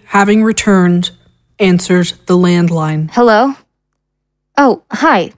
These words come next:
Speaker 2: Fine. Yeah, he's here. Oh. Oh no.
Speaker 1: Bathroom. Jonah strains his ears to hear what is being said, but her words are indecipherable.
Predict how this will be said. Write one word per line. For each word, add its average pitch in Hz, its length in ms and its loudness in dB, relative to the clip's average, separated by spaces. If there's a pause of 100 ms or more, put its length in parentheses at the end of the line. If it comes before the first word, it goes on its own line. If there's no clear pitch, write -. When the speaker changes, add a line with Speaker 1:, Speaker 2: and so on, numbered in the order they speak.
(520)
Speaker 2:
Fine. 175 440 -4 (1300)
Yeah, 180 400 0 (500)
he's - 380 -2
here. 175 260 -4 (1600)
Oh. 190 320 -2 (1700)
Oh 196 140 -4
no. 180 460 -6 (460)
Speaker 1:
Bathroom. 185 840 -2 (140)
Jonah 226 340 2
strains 214 540 0
his 202 200 -2
ears 214 540 0
to - 180 -4
hear 214 400 2
what 190 200 0
is 170 120 -2
being 180 380 0
said, 196 640 -2
but 170 220 -2
her 185 180 0
words 190 500 0
are 165 140 -2
indecipherable. 175 1120 -4